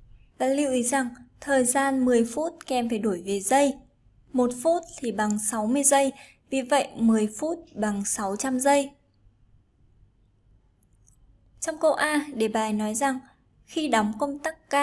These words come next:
thì bóng đèn sáng bình thường. Khi bóng đèn sáng bình thường thì nó sẽ hoạt động với các giá trị hiệu điện thế, công suất và cường độ dòng điện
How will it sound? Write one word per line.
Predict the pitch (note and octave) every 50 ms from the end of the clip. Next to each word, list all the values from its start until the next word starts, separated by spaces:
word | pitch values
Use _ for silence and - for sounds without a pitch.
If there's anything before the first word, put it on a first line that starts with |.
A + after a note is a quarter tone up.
| C#4+ C#4 C#4 C4+ - _ _ _ -
thì | A#3 A3
bóng | F#3+ G3+ G#3+ G#3 G#3 A3+
đèn | B3+ B3+ A#3+ A3 G#3+
sáng | A3 - A3+ G#3+ G#3 G#3 G#3+ A3+
bình | C4 A#3+ A3+
thường. | A3+ A#3+ A#3+ A#3 A3+ G#3 - - - _ _ _ _ _ _ _ _
Khi | _ - - F4
bóng | E4 D4+ C#4 C4 B3+
đèn | C4+ D4 C#4+ C4
sáng | - - B3+ A#3+ A#3 A#3+
bình | C#4+ C#4 B3+
thường | A#3 C4+ C4 B3 A#3+ A3+ G#3+ - -
thì | - A#3+ G#3
nó | G3+ G#3 G3+ G#3
sẽ | G#3+ - - C4+
hoạt | C#4+ D4 C4 A3
động | A3+ A#3+ - - - -
với | A#3+ A3+ A3+ A3 A3 A3+
các | - D4+ D#4+ - -
giá | - A#3 A3 A3 G#3+
trị | G#3+ - - D4 - - - _
hiệu | - D#4+ C4 A#3
điện | - - - A#3+
thế, | A#3 A#3 A3 A3 A3+ A#3 C4+ - - - _ -
công | - D4+ D4 D4
suất | - F4 E4+ - - - - - _ -
và | - A3
cường | G#3+ - - A#3+ A3+ A3
độ | A#3 - -
dòng | - A3+ G#3+ G#3 A3
điện | B3+ C4+ -